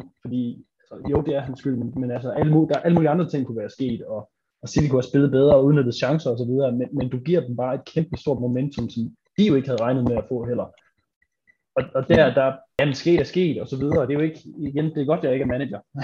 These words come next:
Speaker 1: <laughs> Men, men det er godt nok et u-, et uheldigt, øh, straffespark at begå, når man, når man på den måde giver dem et hold som United-kampen. Og ja, jeg, jeg er i hvert fald skuffet, og nej,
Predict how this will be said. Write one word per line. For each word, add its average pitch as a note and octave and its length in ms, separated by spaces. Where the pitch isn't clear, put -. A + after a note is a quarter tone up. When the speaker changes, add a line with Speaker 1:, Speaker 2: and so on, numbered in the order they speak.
Speaker 1:
<laughs> - 560
Men, A#2 320
men C3 180
det D3+ 100
er C3+ 60
godt D#3 160
nok D3+ 140
et C3 60
u-, C#3 220
et C3+ 60
uheldigt, B2 580
øh, G#2+ 400
straffespark C3+ 540
at A2+ 60
begå, B2 240
når A#2 100
man, A2+ 140
når A#2 80
man A#2 200
på B2 80
den C3+ 180
måde B2 120
giver C#3 180
dem A2+ 300
et B2 180
hold C#3+ 200
som A#2+ 140
United-kampen. A#2+ 680
Og G#2+ 140
ja, D3+ 140
jeg, D3+ 260
jeg D#3+ 100
er D#3 40
i D3+ 40
hvert F3+ 120
fald F3 120
skuffet, E3 360
og A#2+ 100
nej, C3+ 320